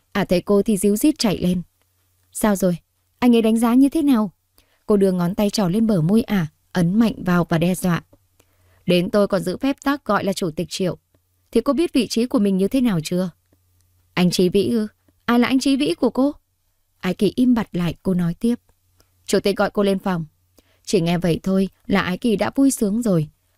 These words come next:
Không đợi cô nói hết, ả phi ngay lên. Đứng trước cửa phòng anh, Ái Kỳ tranh thủ nới rộng khuy áo một chút.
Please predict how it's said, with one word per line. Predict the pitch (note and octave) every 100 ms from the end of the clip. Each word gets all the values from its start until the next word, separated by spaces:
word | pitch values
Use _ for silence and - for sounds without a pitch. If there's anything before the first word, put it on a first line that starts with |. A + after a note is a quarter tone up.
| -
Không | G#3+ F#3+
đợi | E3 D#3
cô | F#3
nói | F3+ F3
hết, | G#3 C4+ _ _
ả | - F3+
phi | F#3 F3+
ngay | F3+ F3+
lên. | F3+ F#3 D#3 _ _ _ _ -
Đứng | F#3 F3
trước | B3
cửa | A3 E3
phòng | F3 D#3+
anh, | - F3+ F3 _ _ -
Ái | F#3+
Kỳ | A3 F3+
tranh | C4+ C4+
thủ | C4+ G#3
nới | E3+ G3
rộng | A3+ -
khuy | G#3+
áo | - F3+
một | A3+ D#3+
chút. | - B3